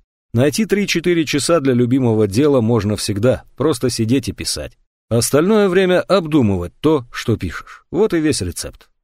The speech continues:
Андрей Рубанов, писатель-кинодраматург, родился в тысяча девятьсот шестьдесят девятом году в селе Узунове Московской области.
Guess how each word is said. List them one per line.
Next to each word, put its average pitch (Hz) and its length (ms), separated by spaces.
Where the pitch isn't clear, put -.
Андрей 156 440
Рубанов, 143 640
писатель-кинодраматург, 143 1600
родился 156 480
в - 40
тысяча 170 340
девятьсот 123 420
шестьдесят 117 500
девятом 110 460
году 110 260
в 131 60
селе 127 440
Узунове 131 560
Московской 110 560
области. 82 540